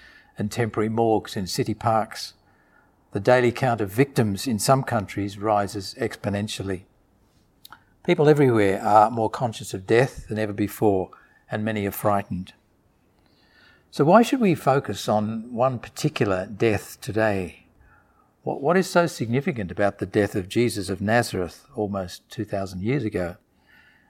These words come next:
How can it bring us hope and comfort in our present distress? For a few moments now, let's consider together the brief report of Jesus' last hours in the Gospel of Mark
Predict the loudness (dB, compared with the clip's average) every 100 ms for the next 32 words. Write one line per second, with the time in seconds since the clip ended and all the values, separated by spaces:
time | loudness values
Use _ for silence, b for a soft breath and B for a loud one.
0 | b b 2 4 6 2 2 0 2 2
1 | 2 2 0 0 -8 -8 4 4 4 -4
2 | -6 -4 0 0 0 0 -2 -4 -8 _
3 | -10 -8 -6 -4 -4 -4 -12 -18 _ _
4 | _ _ _ _ _ b b b b b
5 | b _ _ 4 4 10 10 10 8 4
6 | 4 6 4 4 2 2 0 2 2 4
7 | 2 4 2 4 0 2 2 0 -6 -4
8 | -4 0 2 2 0 -2 -4 -2 0 0
9 | 0 0 4 4 2 0 0 -4 -6 -6
10 | -2 -2 -2 -2 -4 -2 2 4 4 0